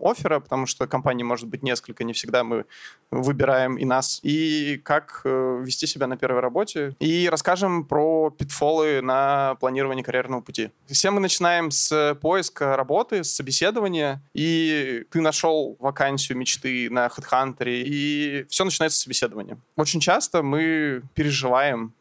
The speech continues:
очень часто мы тратим дофига времени и энергии на то, чтобы пройти это собеседование. В этом нам помогут ребята и расскажут, какие питфолы у них были при прохождении собеседований.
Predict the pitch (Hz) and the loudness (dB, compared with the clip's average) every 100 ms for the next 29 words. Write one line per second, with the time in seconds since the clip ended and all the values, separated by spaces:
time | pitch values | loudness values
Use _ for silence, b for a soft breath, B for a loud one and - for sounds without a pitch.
0 | - 139 143 143 143 - 123 127 131 127 | -12 -10 -4 0 0 0 -2 -2 0 -2
1 | 123 131 127 - 127 120 123 127 127 123 | -2 0 0 0 -6 -6 -4 0 2 2
2 | 123 123 123 117 117 120 135 139 120 117 | 0 -2 -2 -4 -2 0 -2 -2 -4 -2
3 | 123 123 - 113 117 117 113 127 123 127 | -2 -4 -4 -2 -2 -2 -2 -2 0 -2
4 | 120 - 117 - 180 165 139 120 120 - | -2 -4 0 0 0 -2 -2 -2 -4 -2
5 | 139 139 127 120 - - 131 143 143 139 | 0 0 -2 -6 -6 -2 0 2 0 0
6 | 139 135 147 143 123 - 135 131 - 131 | 0 2 2 0 -4 0 0 -2 -6 -6
7 | - 131 120 - 131 131 120 120 - - | -6 -8 -8 -2 0 2 0 -2 -6 -8
8 | 131 127 120 135 147 123 - - 127 147 | -6 -6 -4 -2 -2 -4 -8 -6 -6 -4
9 | 127 127 123 120 120 - 113 113 | -4 -4 -4 -4 -4 -2 -2 -4